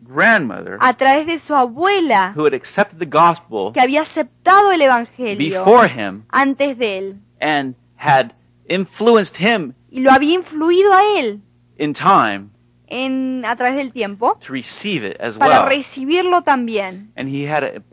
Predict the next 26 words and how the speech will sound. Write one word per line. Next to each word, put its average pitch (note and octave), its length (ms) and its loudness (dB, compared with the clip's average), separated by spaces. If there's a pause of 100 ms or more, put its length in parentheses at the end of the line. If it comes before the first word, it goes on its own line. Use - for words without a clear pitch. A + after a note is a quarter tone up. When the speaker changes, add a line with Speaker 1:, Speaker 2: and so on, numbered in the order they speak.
(100)
Speaker 1:
powerful C#3+ 440 2
conversion A#2+ 540 -6
Speaker 2:
Y D#4 40 0
Speaker 1:
to F4+ 80 2
Speaker 2:
él F#4+ 40 0
Speaker 1:
Christianity G#4+ 380 4
Speaker 2:
tuvo G#4 140 8
una F4 200 2
conversión D4+ 800 0
poderosa D#4+ 680 0
al C4 80 -4
cristianismo. G#3 1040 -10
Speaker 1:
after D#3+ 260 -2
he E3 160 -2
examined D3+ 560 -2
all F#3 280 4
different F3+ 280 -8
religions C3+ 480 -8
Speaker 2:
Después D#4+ 640 -6
que D4 220 -6
él D4 320 -10
estudió C4 800 -2 (180)
todas F#4 720 2
las D#4 140 -4
religiones B3+ 720 -8
distintas. G3+ 680 -14